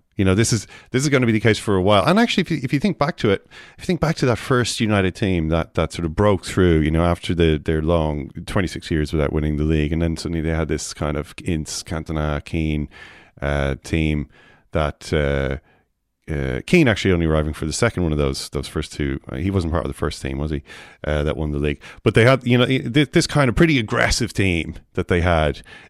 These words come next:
uh, with Cantona stamping on John Moncur and this type of stuff. Um, they were, it strikes me that they managed to provoke a much stronger emotional response from people than this City team is, is managing to do at the moment.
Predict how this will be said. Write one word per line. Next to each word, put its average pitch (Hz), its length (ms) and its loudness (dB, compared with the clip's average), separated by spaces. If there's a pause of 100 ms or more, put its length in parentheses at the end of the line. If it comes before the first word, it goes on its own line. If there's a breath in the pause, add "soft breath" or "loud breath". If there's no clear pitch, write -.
uh, 78 140 0
with 85 140 -2
Cantona 92 400 0
stamping 90 480 -2
on 78 240 -2
John 85 240 -2
Moncur 80 600 0
and 80 100 -2
this 95 160 0
type 85 200 0
of 90 80 -2
stuff. - 380 -8 (420 loud breath)
Um, 90 460 2 (560 soft breath)
they 202 160 4
were, 226 380 4 (200 loud breath)
it 175 80 4
strikes 247 320 2
me 262 80 6
that 202 160 4
they 160 160 6
managed 147 320 0
to 120 60 -4
provoke 110 340 4
a 104 60 2
much 110 180 2
stronger 117 420 4
emotional 95 520 2
response 95 480 0
from 87 200 -2
people 80 300 0
than 78 180 0
this 82 160 2
City 87 400 2
team 76 460 0
is, 76 340 -4
is 82 200 -4
managing 78 400 0
to 85 100 -6
do 76 500 0
at - 120 -8
the - 60 -10
moment. 71 420 -6